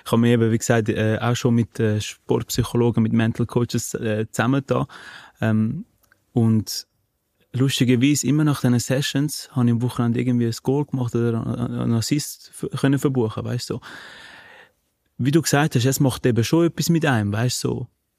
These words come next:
Es, es, man kann es vielleicht in dem Moment, wo du drin bist, in dem Gespräch noch nicht gross einordnen oder einreihen, aber nachher, wenn du rauslaufst, hast du irgendwie das Gefühl, dass im Unterbewusstsein vielleicht sich etwas da oder, oder was auch immer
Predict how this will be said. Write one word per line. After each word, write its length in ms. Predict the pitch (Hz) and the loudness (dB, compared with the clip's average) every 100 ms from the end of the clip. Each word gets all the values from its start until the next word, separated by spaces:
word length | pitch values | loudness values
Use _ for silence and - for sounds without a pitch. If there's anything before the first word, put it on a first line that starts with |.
| _ | _
Es, 220 | - 117 - | -4 -2 0
es, 440 | 120 - - - - - - - | -2 -4 -8 -10 -16 -20 -8 0
man 100 | 139 | 4
kann 120 | 147 | 4
es 80 | - | 4
vielleicht 240 | 135 123 | 4 4
in 80 | 123 | 4
dem 120 | 131 | 6
Moment, 480 | 131 127 139 151 139 120 | 6 6 6 4 2 0
wo 80 | |
du 380 | 120 123 120 120 | 4 4 4 2
drin 300 | 113 131 147 | 2 2 4
bist, 120 | 147 131 | 2 2
in 60 | |
dem 120 | 135 135 | 2 0
Gespräch 360 | - 123 113 | 0 2 2
noch 100 | 135 | 2
nicht 200 | 151 160 - - 147 208 135 131 131 | 2 0 -4 -12 -12 -12 -6 -6 -8
gross 320 | - 135 131 - | 0 4 4 2
einordnen 380 | 165 160 160 147 | 2 2 2 2
oder 160 | 127 | 2
einreihen, 540 | 127 160 139 135 151 - - - - - - | 2 2 2 2 0 -2 -8 -20 -20 -20 -12
aber 180 | - 113 | -2 2
nachher, 240 | 139 143 | 4 4
wenn 80 | 131 | 4
du 80 | 127 | 4
rauslaufst, 640 | 156 175 156 160 170 - - - - - | 2 2 2 2 -2 -4 -12 -20 -20 -4
hast 180 | 123 123 | 0 2
du 60 | 156 | 4
irgendwie 800 | 175 160 165 151 143 139 117 - - _ | 4 4 4 4 2 -2 -6 -10 -18 _
das 140 | - - | -10 0
Gefühl, 240 | - 156 | 2 4
dass 200 | 135 127 | 2 2
im 140 | 135 | 4
Unterbewusstsein 680 | 139 160 160 156 151 151 - | 4 4 4 2 2 2 0
vielleicht 280 | - 139 139 | -2 -2 0
sich 160 | - 135 | -2 -2
etwas 300 | 139 - - | -2 -4 -2
da 160 | 156 | 0
oder, 200 | 156 151 | 2 2
oder 180 | 135 143 | 2 2
was 180 | 151 151 | 2 2
auch 80 | 135 | 2
immer 260 | 160 151 | 2 0